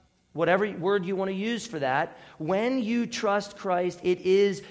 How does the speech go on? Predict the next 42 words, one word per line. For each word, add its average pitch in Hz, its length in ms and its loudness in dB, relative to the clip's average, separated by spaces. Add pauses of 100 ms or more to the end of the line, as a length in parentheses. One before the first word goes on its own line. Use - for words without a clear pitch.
to 214 140 -2
be 175 200 -2
confident 208 840 0
that 185 180 0
Christ 185 380 0
will 190 100 2
increase 180 560 -2
your 170 120 0
desire 151 480 0
and 147 200 -6
will. 160 240 -2 (160)
Do 202 80 -2
you 220 80 4
believe 240 340 0
he'll 226 140 8
do 285 220 0
it? - 180 -6 (920)
That's 226 200 4
what 254 140 -4
you 247 80 -2
gotta 226 220 4
do. 202 420 -4 (2000)
That's 226 240 6
what 254 160 4
faith 220 420 2
does. 277 240 4
It 208 160 2
believes, 220 480 2
it 196 100 4
has 196 160 4
confidence 208 600 0
that 208 160 0
Christ 247 320 2
will 254 80 -6
show 190 280 0
up 185 200 2
and 196 120 0
give 175 140 0
us 185 160 -4
what 185 140 -2
we 196 100 -4
need. 202 380 -2